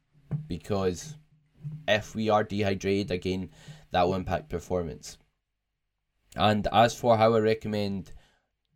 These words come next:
tracking your salt intake, if you don't wanna overcomplicate it, you can basically just salt your meals until you can taste the salt, like, salt your meals to taste, uh, and then you should be pretty much fine if you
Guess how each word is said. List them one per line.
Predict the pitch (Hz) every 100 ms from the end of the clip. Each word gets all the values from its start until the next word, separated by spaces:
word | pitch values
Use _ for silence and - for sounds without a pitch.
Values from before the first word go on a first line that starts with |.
| _ _ _ _ _
tracking | - 107 107 104
your | 95
salt | 123 117
intake, | 110 110 123 - - -
if | 107 107
you | 92
don't | 104 104
wanna | 104
overcomplicate | 101 92 95 101 98 - -
it, | 107 110
you | 80
can | 95 95
basically | 82 95 - - 87 87 80 76 - _ _ _ -
just | 98 -
salt | 104 104
your | 85
meals | 98 98 92 -
until | 87 87
you | 85
can | 87 78
taste | 95 95 - _
the | -
salt, | - 87 90 147 - - -
like, | 82 -
salt | 95 87
your | 82
meals | 92 -
to | 82
taste, | 127 127 127 - _ _ _ _ _
uh, | - 98 95 -
and | 92 95
then | 98 95 92 92 90 - _ _ _ -
you | 98
should | 87 90 78
be | 90 85 80 -
pretty | 90
much | 87 76 -
fine | 90 87 80 - _ _
if | 78 78
you | 82